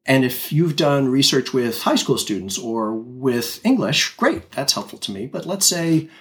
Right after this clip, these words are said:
you teach kindergarten, or what you're teaching is flute playing, or, you know, I, uh, most of my teaching has been in Connecticut in the United States.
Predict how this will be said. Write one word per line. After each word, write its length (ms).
you 300
teach 340
kindergarten, 680
or 180
what 200
you're 100
teaching 340
is 160
flute 340
playing, 540
or, 640
you 100
know, 120
I, 480
uh, 360
most 280
of 60
my 140
teaching 300
has 100
been 160
in 320
Connecticut 520
in 120
the 60
United 380
States. 540